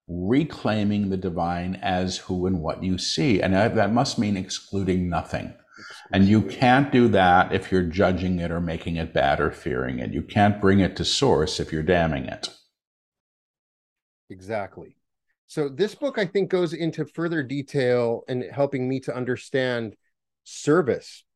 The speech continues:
Speaker 1: Mm-hmm.
Speaker 2: Uh, you know, the, the guides have always said, "I know how you serve."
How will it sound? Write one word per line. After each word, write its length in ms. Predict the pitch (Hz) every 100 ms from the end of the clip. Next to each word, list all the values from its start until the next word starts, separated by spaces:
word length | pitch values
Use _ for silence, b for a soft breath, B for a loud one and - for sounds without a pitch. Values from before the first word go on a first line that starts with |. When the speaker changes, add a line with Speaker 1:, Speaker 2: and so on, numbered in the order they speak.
| _ _ b b -
Speaker 1:
Mm-hmm. 480 | 117 139 151 - -
Speaker 2:
Uh, 80 | 139
you 160 | 143
know, 180 | 143 139
the, 140 | 131 120
the 120 | 123
guides 340 | 127 135 151
have 120 | 143 117 -
always 400 | 135 143 139 -
said, 240 | 165 131
"I 80 | 117
know 180 | 127 135
how 120 | 135
you 160 | 117
serve." 460 | 107 208 190 113 147